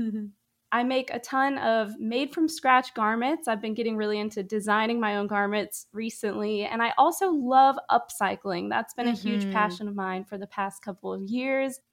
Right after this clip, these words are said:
Speaker 2: Just the whole idea of bringing new life to things and rotating my wardrobe as my style changes, and I could really do anything I want to anything that I already own and make it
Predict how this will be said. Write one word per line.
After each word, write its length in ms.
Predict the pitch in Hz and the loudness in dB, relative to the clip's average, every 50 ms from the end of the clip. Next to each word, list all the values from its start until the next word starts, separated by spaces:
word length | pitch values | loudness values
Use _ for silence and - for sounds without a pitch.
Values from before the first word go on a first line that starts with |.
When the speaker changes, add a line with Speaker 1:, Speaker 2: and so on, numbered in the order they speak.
| _ _ _ - | _ _ _ -6
Speaker 2:
Just 180 | 302 339 330 - | -4 -4 -2 -2
the 60 | 370 | 0
whole 200 | 302 339 349 339 | 0 2 2 2
idea 380 | 285 285 233 220 254 277 262 240 | 2 2 0 0 0 2 2 2
of 200 | 226 208 208 - | 0 -4 -6 -6
bringing 360 | - 226 233 247 262 254 247 | -4 -2 -2 0 0 0 0
new 160 | 240 233 240 | 0 0 0
life 300 | 233 208 202 208 240 233 - | 0 0 2 0 0 -2 -6
to 120 | - 254 | -10 -12
things 460 | - - 262 247 247 254 262 269 226 | -8 -4 -4 -4 -2 -2 -2 -2 -2
and 240 | 220 202 185 180 180 - | -2 -2 -2 -2 -6 -4
rotating 640 | 196 220 233 233 254 285 - - 269 262 262 262 | -2 0 2 2 2 2 0 0 0 0 0 0
my 140 | 262 240 220 | 0 0 0
wardrobe 540 | 208 196 190 202 214 214 - 247 233 240 220 | 0 0 -2 -2 -2 -2 -2 0 0 0 2
as 240 | 214 - 190 196 196 - | 2 2 2 2 0 -2
my 120 | 202 196 | -4 -4
style 400 | 208 - - - 208 196 196 214 | -6 -6 -2 0 2 2 2 2
changes, 640 | 214 214 - 208 190 196 214 220 247 254 277 294 277 | 0 -4 -6 -4 -4 -4 -2 0 2 2 2 2 0
and 100 | 214 208 | -2 -2
I 60 | 208 | -2
could 260 | 208 - 240 202 190 190 - | -2 -4 -6 -8 -8 -10 -8
really 340 | 208 233 233 233 240 233 214 | -4 -2 0 2 2 0 -2
do 280 | 202 208 240 247 254 | -4 -4 -2 -2 0
anything 380 | 240 220 233 247 240 247 233 226 | 0 -2 -2 -4 -4 -4 -4 -2
I 100 | 226 220 | -2 -2
want 320 | 214 208 214 220 - - | 0 0 0 -2 -2 -4
to 140 | - - - | -8 -6 -4
anything 400 | 208 214 226 220 - 214 208 208 | -4 -2 -4 -4 -4 -6 -6 -4
that 80 | 202 196 | -4 -4
I 120 | 190 190 | -4 -4
already 320 | 190 190 185 185 185 190 - - | -4 -4 -4 -6 -8 -8 -6 -4
own 260 | 262 277 285 285 285 | -2 0 0 0 -2
and 160 | - - 214 | -2 -4 -4
make 240 | 214 220 226 226 - | -4 -4 -6 -6 -4
it 280 | 208 202 196 - - | -2 -2 -2 -2 -4